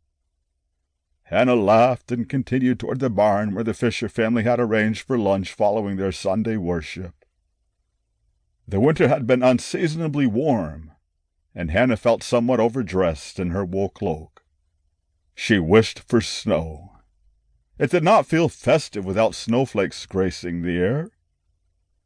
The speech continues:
"Well, what is it that plagues your thoughts? Are you reconsidering our marriage?" Again Isaac's warm eyes lit up with laughter, and Hannah grinned broadly at his jesting.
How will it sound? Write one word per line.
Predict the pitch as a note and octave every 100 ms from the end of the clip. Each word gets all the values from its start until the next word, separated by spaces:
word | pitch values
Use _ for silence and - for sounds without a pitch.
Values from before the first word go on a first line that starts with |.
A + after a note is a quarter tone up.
| _ _ _ _ _
"Well, | - F#2 C3+ A#3 C#4 - _ _
what | - G3+
is | A#3+
it | A#3+ A3
that | F#3+
plagues | - B2 A3 D#3
your | G3+ G#3+
thoughts? | - A#3+ - - - - _ _ _ _
Are | - E3+
you | F#3+ F3+
reconsidering | G3 F3+ F3 - D#3+ G3+ D3
our | C#3 F#3
marriage?" | G#2 G#2 B2+ E3 A3 - - - _ _ _ _ _ -
Again | G2 F#2+ C3
Isaac's | A#2 B2 B2 D3+ -
warm | A2 D#3+ C#3
eyes | C#3 D3 C3 F#2+
lit | G#2+ D3+
up | C#3+
with | B2+
laughter, | G2+ A#2 G2+ - G2+ D#2+ D2+ _ _ _ _ -
and | G2+
Hannah | A#2+ E3 A#2+
grinned | F2+ B2 B2+ F#2
broadly | A2 - A2+ F#2
at | F2+
his | F2 D#2
jesting. | - G2 - - - E2+ G2 F#2+